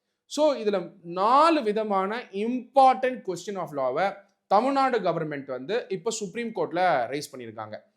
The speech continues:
அது மட்டும் இல்லாம இந்த அஃபிடேவிட்டை கையெழுத்து போட்டிருக்கிறது எம் டி மனுராஜ் அவர்கள். அவர் யாருன்னு பாத்தீங்கன்னா additional home secretary, government of தமிழ்நாடு. So, இதுல நம்ம சட்ட விஷயங்களை கொஞ்சம் நுணுக்கமா பார்க்க வேண்டியது ரொம்ப, ரொம்ப இம்பார்ட்டன்ட்.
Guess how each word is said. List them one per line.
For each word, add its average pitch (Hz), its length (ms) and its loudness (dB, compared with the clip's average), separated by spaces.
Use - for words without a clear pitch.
அது 220 240 4
மட்டும் 254 200 6
இல்லாம 180 540 2
இந்த 208 600 4
அஃபிடேவிட்டை 190 720 2
கையெழுத்து 214 460 0
போட்டிருக்கிறது 143 800 -6
எம் 220 260 0
டி 269 160 0
மனுராஜ் 190 560 4
அவர்கள். 143 480 -4
அவர் 190 240 4
யாருன்னு 202 480 8
பாத்தீங்கன்னா 165 440 -2
additional 240 640 0
home 202 260 -4
secretary, 151 440 -4
government 196 500 8
of 190 220 2
தமிழ்நாடு. 110 520 -8
So, 339 180 0
இதுல 277 460 4
நம்ம 220 280 -4
சட்ட 214 400 -2
விஷயங்களை 190 840 0
கொஞ்சம் 208 300 -6
நுணுக்கமா 226 460 -4
பார்க்க 180 320 -2
வேண்டியது 147 680 -6
ரொம்ப, 165 200 -8
ரொம்ப 165 180 -6
இம்பார்ட்டன்ட். 139 480 -6